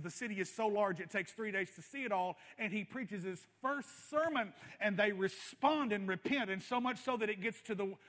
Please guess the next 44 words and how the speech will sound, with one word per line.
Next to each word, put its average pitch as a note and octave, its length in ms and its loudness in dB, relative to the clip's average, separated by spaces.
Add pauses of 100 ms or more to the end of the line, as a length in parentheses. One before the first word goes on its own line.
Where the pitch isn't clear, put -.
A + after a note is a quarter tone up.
(160)
to G#3 80 0
the F3 100 -2
palace A3+ 400 2
of F#3 80 -4
the F3+ 80 -2
king, C4 320 -2
and G#3 80 -4
the F#3+ 60 -2
king A3+ 360 -4
issues B3 360 0
an A3 80 0
order A3+ 240 2
and G3 100 -2
an G3 100 -8
edict, A3+ 460 0
and F#3+ 100 -4
he G#3 120 -4
says, G3 240 -4 (260)
"Nobody A#3 880 6
in G3+ 100 -2
this G3 160 0
city A#3 240 -6
of F#3 80 -4
a F#3 60 -4
hundred G#3 220 -4
and F3+ 60 -6
twenty G3 220 -6
thousand F#3 440 -6
people G#3+ 360 -2 (260)
is G#3 200 0
to F3+ 120 -10
eat A#3+ 200 0
anything. A3+ 400 2
We're G#3 100 2
going G3+ 220 0
to E3 80 -4
fast. G#3 360 0
We're G3 100 -2
gonna E3+ 160 -4
pray. G#3 280 2
We're F#3+ 140 0
gonna, F3 180 -2 (300)
we're G3 120 2
gonna E3+ 160 2